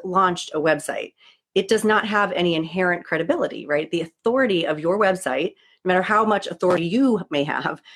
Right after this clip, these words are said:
the authority of your website is going to be low when you first launch. So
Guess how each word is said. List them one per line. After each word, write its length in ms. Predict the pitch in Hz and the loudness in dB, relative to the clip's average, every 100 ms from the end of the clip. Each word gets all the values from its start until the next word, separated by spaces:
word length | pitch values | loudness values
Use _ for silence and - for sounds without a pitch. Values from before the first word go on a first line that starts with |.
| _ | _
the 80 | 190 | -4
authority 300 | 196 262 247 | -2 0 0
of 40 | |
your 140 | 190 185 | 0 0
website 540 | 233 240 196 170 165 | 0 0 0 0 -2
is 140 | 185 - | -8 -6
going 180 | 165 151 | -2 -2
to 60 | |
be 100 | 143 | -2
low 480 | 143 160 185 135 127 | -2 2 4 4 0
when 160 | 147 143 | -2 -4
you 100 | 143 | -4
first 460 | - 127 123 - - | -4 -4 -4 -12 -14
launch. 520 | 139 135 110 - - | -4 -2 -2 -6 -12
So 320 | - 190 170 | 0 2 2